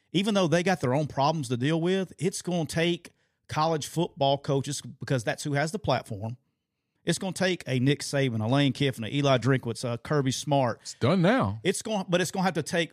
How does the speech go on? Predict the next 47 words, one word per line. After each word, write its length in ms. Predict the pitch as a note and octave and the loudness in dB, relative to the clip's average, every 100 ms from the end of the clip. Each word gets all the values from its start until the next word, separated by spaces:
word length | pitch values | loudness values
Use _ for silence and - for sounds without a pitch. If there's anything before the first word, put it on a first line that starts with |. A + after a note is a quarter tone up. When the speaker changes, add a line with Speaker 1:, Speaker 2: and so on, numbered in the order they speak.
| - | -6
Speaker 1:
I'm 80 | - | -2
talking 160 | A3 | 0
about 140 | E3+ D#3 | 0 0
in 60 | |
the 100 | D3 | -2
big 400 | B2 G2+ F3 C#3 | -2 0 0 0
picture, 460 | - E3 - F#3 E3 | -4 -4 -2 -4 -4
not 240 | - F3+ F3+ | -2 -2 -2
just 240 | E3 - | -4 -2
this 240 | C#3 C3 C3 | -2 -2 -2
and 80 | |
all 140 | C#3 B2 | -4 -4
big 200 | A#2 - | -8 -10
picture 280 | - - G2 | -12 -12 -12
things, 400 | G2 F2 - - _ _ _ - | -14 -14 -18 -18 _ _ _ -10
to 100 | D3+ | -6
say 240 | - F#3+ | -4 -4
things 300 | - F3 E3 | 0 0 0
on 60 | C3+ | -2
the 80 | A#2 | -6
front 400 | - A3+ D4+ C4+ | -4 0 2 2
end. 400 | A#2 G#2 D3 C3+ _ _ _ _ _ - | 0 -2 -6 -6 _ _ _ _ _ -4
Speaker 2:
Oh, 220 | A#2+ F2+ | 0 0
yeah. 260 | F2 F#2 C#2 - _ _ _ _ - | -2 -6 -6 -12 _ _ _ _ -6
Speaker 1:
So 160 | A3 | -4
before, 400 | F3+ F#3 F#3 E3 | 0 0 2 2
afterwards. 560 | G3+ F#3+ - G#2 - - C3+ | 2 0 -6 -10 -12 -12 0
But 140 | D#4 | 4
Speaker 2:
Yeah, 60 | F3 | 6
Speaker 1:
here 80 | A3+ | 8
Speaker 2:
but 80 | |
who 100 | D#4 | 8
saw 260 | E4 E4 D#4 | 4 0 -2
this 220 | C#4+ G#3+ | -2 -2
coming? 460 | - A#3+ D4 G#3 C3+ | -2 0 2 2 2
That 160 | A#2+ | 2
the, 200 | C3 B2 | 2 0
I 40 | D#3 | 0
mean, 200 | D3 C3+ | -4 -4
the, 120 | C#3 _ - | -10 _ -16
the, 220 | G#3+ A#3 | -10 -8
to 160 | D3+ F3+ | 0 2
the 140 | E3 | 4
extent 480 | E3 - - G3 E3 | 2 0 -2 -2 2
that 120 | C#3 | 2
it 160 | A2+ G#2+ | 0 2
did, 280 | F#3 F#3 | 4 4